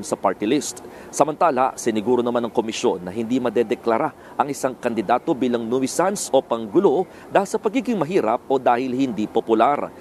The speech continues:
Pero hindi rin daw sila papayag na gamitin ito ng ilang tao para sa kalukuhan at gawing katawa-tawa ang halalan. Wala rin naman daw problema kung mga person deprived of liberty o P D L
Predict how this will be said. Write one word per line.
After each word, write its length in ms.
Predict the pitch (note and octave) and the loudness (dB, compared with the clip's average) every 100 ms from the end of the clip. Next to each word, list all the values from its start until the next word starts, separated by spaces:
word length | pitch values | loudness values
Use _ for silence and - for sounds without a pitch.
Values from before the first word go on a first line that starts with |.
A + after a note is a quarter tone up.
| - - | -20 0
Pero 160 | A#2+ A#2+ | 2 2
hindi 480 | G#2+ B2 A2 C3 C3+ | 0 -4 -2 0 0
rin 80 | |
daw 80 | A#2 | 0
sila 240 | A#2 B2+ B2 | -2 -2 -2
papayag 560 | C#3 G#2+ F2+ A#2 C#3 | 0 0 0 0 -2
na 160 | A2 G2+ | -4 -2
gamitin 320 | A2+ A#2+ A#2 | -2 -2 -2
ito 160 | A#2 A2+ | -2 -2
ng 80 | G#2+ | -2
ilang 160 | A2+ B2 | -4 -2
tao 400 | G#3 - C#3+ C#3+ - - | 0 2 2 0 -4 -2
para 240 | F#2+ G2 G2+ | 0 2 0
sa 80 | |
kalukuhan 800 | - A#2 B2 - D3+ D3 G#3+ C#3+ | -4 -2 -2 2 2 4 0 0
at 160 | - B2+ | -2 -2
gawing 320 | C#3+ C#3 C#3+ | 0 -2 0
katawa-tawa 640 | C3 C#3 C#3 C#3+ A2+ F#2+ A2+ | -2 0 2 2 0 0 0
ang 80 | |
halalan. 560 | A2+ C3 C#3 C#3+ A#2+ F2 - - - - | 0 2 2 2 0 -4 -16 -20 -10 0
Wala 240 | C3 D3 | 2 2
rin 80 | C#3 | 0
naman 240 | C3+ C#3 | -2 -2
daw 80 | B2+ B2+ | -2 0
problema 480 | B2+ A2+ A#2 B2+ C3 | -2 2 0 0 -2
kung 160 | A#2+ A#2+ | -4 -4
mga 320 | A2+ A2 G#2+ - | -4 -2 -4 -2
person 480 | F#3+ A3 - G#3+ F3+ | 0 2 2 -2 0
deprived 640 | B2+ - C#3 D3+ D3 G#2 | -4 -2 0 2 2 -2
of 80 | A2+ B2 | -4 0
liberty 480 | C#3 B2 B2 C3 B2+ | 2 2 0 -2 0
o 80 | A2 | 0
P 240 | - C#3+ C3 | -2 -2 -2
D 160 | C#3 | 2
L 320 | C3+ A2+ C#3 | 2 4 2